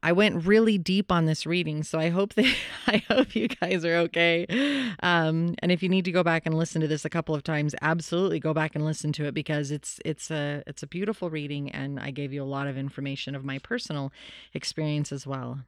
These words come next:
So we've been in a space where we've been getting intuitive hits and knowledge. We are moving into a place where we need to shield ourselves, protect ourselves,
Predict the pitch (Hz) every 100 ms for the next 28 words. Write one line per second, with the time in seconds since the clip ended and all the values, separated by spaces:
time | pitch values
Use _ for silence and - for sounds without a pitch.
0 | _ - 170 160 156 151 147 170 185 185
1 | 165 160 156 160 - - - 165 - -
2 | 151 - 147 147 139 147 147 147 143 139
3 | 143 - 147 - 160 156 151 143 139 -
4 | - - - _ _ - 151 143 131 131
5 | 135 147 - - - - - _ _ 165
6 | 165 170 180 196 208 185 185 202 214 190
7 | 151 - - - - 151 156 156 151 -
8 | - - 185 185 - 147 - 139 139 -
9 | 160 - 156 - 143 - 139 139